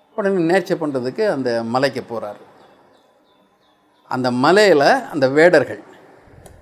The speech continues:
ஆனந்த் ட்ரைப்னு பேர் அவர் சொல்றாரு, ஆனந்த் ட்ரைப், அவருடைய கோவில் தர்மராஜா கோவில். அவங்க தினமும்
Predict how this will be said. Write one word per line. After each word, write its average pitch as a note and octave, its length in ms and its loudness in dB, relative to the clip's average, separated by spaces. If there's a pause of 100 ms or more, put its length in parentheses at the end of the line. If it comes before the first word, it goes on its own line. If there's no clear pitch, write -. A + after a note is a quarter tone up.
(180)
ஆனந்த் E3+ 680 0
ட்ரைப்னு C#3+ 400 -4
பேர் D3 180 -4
அவர் A2+ 200 -6
சொல்றாரு, A#2 280 -10 (220)
ஆனந்த் A2 300 -10 (440)
ட்ரைப், F#2+ 220 -12 (920)
அவருடைய D3+ 640 2
கோவில் C#3+ 420 -2
தர்மராஜா A2+ 460 -6
கோவில். - 380 -18 (560)
அவங்க A#2+ 240 -6
தினமும் G#3 560 0